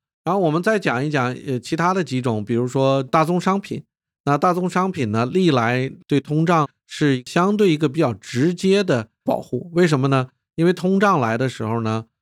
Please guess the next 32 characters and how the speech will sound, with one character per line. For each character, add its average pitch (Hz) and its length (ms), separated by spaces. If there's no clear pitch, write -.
有 160 100
很 110 260
多 151 200
呢 170 100
都 135 160
是 135 320
通 123 200
过 143 200
商 180 280
品 170 140
的 110 100
价 117 220
格 110 220
体 - 220
现 113 140
出 113 140
来 78 160
的。 - 120
比 113 80
如 110 80
说 123 100
我 120 40
们 117 120
讲 120 180
了 120 80
七 131 200
十 127 120
年 113 180
代 120 100
的 110 100
原 107 260
油， 110 320